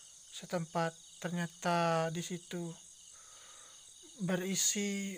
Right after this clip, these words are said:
berupa kotoran campur lah ya, teman-teman. Kotoran manusia, kotoran kambing, kotoran hewan, berbagai macam hewan. Maka dari itu baunya tidak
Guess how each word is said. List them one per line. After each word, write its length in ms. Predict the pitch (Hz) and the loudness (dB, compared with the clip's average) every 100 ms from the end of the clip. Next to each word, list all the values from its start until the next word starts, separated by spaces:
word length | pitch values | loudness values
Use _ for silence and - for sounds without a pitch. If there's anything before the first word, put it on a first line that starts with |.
| 202 | -2
berupa 480 | 190 190 - 185 - | 0 0 2 2 4
kotoran 800 | 190 - 190 190 180 170 156 156 - - - - | 2 4 8 10 8 2 0 -4 -8 -18 -18 -6
campur 480 | - 185 175 - 185 | 4 4 4 2 4
lah 160 | 185 180 | 6 6
ya, 140 | 185 160 | 4 0
teman-teman. 540 | 196 175 170 170 170 180 - | -2 -2 2 2 0 -2 -4
Kotoran 400 | 175 - 175 175 | -2 0 2 4
manusia, 600 | 170 175 - 190 180 180 | 4 2 0 4 4 4
kotoran 400 | 185 - 180 175 170 | 0 2 2 4 6
kambing, 500 | 180 180 180 180 185 | 6 6 2 0 0
kotoran 480 | 175 180 180 185 180 - - - - - - - - | 0 4 6 6 2 -8 -18 -18 -18 -18 -18 -10 2
hewan, 420 | 196 196 196 196 | 8 8 8 6
berbagai 400 | 190 175 185 190 | 2 4 4 4
macam 320 | 185 185 175 | 4 2 2
hewan. 320 | 180 175 170 160 170 - - - - - 196 | 4 6 6 4 -2 -8 -16 -18 -18 -6 -2
Maka 180 | 196 | 4
dari 320 | 185 185 190 185 | 8 8 6 -2
itu 460 | - 208 202 196 | -2 0 0 2
baunya 400 | 180 180 180 185 | 6 8 8 4
tidak 240 | 175 175 | 2 2